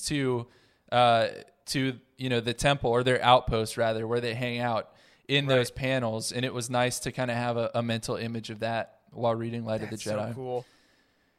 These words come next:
Speaker 1: So, page two sixty-three, Pika mentions that she and her husband Joss were supposed to take a vacation to Amphar, and that's a tropical planet known as a tourist destination for its beaches.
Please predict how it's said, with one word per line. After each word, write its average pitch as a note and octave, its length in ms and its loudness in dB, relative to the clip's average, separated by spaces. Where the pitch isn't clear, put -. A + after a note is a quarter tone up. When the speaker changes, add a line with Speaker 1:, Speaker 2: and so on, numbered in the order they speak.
Speaker 1:
So, E3+ 340 2
page F#3+ 300 0
two G3 180 -4
sixty-three, C3+ 880 -4
Pika C#3 560 0
mentions C3 420 -4
that B2+ 140 -4
she D3+ 200 0
and D3 80 2
her B2+ 100 2
husband C3+ 420 2
Joss B2+ 400 4
were C3 100 -2
supposed D#3 520 -2
to D#3+ 80 -4
take D3+ 240 -2
a C3 40 0
vacation A#2+ 580 -4
to G#2 220 -8
Amphar, D3 840 -2
and B2+ 160 2
that's C#3+ 200 0
a D3 80 2
tropical F3 580 2
planet C#3 560 -2
known C3+ 240 2
as A#2 120 -2
a A#2+ 60 -6
tourist C#3+ 540 2
destination A#2 640 -2
for A#2+ 160 -2
its A#2 120 -4
beaches. - 720 -6